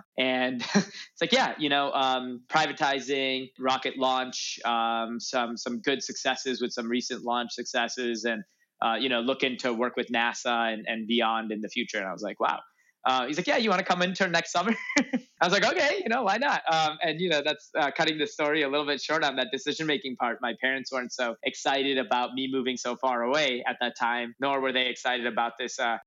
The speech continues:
you know, crazy high-risk internship. You know, this was after senior year, right? Um, I was supposed to go down a much more traditional route,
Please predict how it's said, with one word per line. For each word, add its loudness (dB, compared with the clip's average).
you 0
know, 0
crazy -2
high-risk 0
internship. 0
You -2
know, -2
this -4
was -6
after 0
senior -4
year, 0
right? -2
Um, -4
I 0
was -4
supposed -2
to -8
go 2
down 0
a -2
much -2
more 0
traditional 0
route, 0